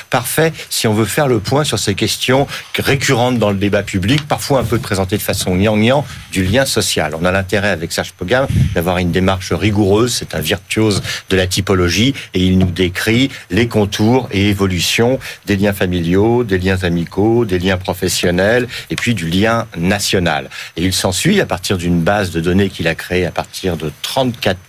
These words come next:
pays, euh, un portrait des évolutions de ces liens qui soit nous libèrent, soit nous contraignent. C'est d'abord, euh, un peu le sujet de Noël d'ailleurs, que d'avoir des réunions familiales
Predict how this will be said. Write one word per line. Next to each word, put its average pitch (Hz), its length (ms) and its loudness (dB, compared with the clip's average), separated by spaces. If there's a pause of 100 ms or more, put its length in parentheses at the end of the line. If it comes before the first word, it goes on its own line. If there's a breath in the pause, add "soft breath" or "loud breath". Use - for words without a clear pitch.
(100)
pays, 131 680 0 (400 loud breath)
euh, 87 340 2
un 104 140 0
portrait 147 580 -2 (300 loud breath)
des 98 220 0
évolutions 107 600 2
de 123 100 0
ces 95 220 0
liens 107 420 0
qui 85 320 -4
soit 131 240 2
nous 120 120 2
libèrent, 107 440 2 (160 loud breath)
soit - 220 -2
nous 127 100 2
contraignent. 92 640 -2
C'est - 140 0
d'abord, 165 360 2
euh, 104 220 -2 (260 loud breath)
un 110 100 0
peu 104 120 0
le 139 80 0
sujet 113 480 0
de 98 100 0
Noël 110 440 2
d'ailleurs, 82 480 -2
que - 80 -6
d'avoir 85 320 -2
des 90 100 -2
réunions 101 380 2
familiales 95 720 0